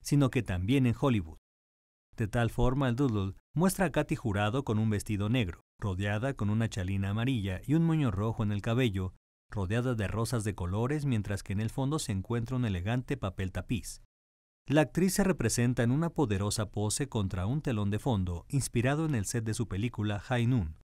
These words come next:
con varias rosas que simbolizan la ciudad natal de Jurado, Guadalajara, apodada la Ciudad de las Rosas. Google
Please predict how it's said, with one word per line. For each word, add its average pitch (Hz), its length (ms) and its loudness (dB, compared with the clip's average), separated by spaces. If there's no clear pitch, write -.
con 92 180 -2
varias 95 320 -2
rosas 127 360 -2
que 160 120 -4
simbolizan 113 580 0
la 123 100 0
ciudad 101 320 -4
natal 95 360 -4
de 95 80 -2
Jurado, 101 520 -4
Guadalajara, 110 720 -2
apodada 120 600 -2
la 147 120 -2
Ciudad 98 360 -2
de 98 100 -2
las 101 140 -2
Rosas. - 500 -4
Google 107 460 4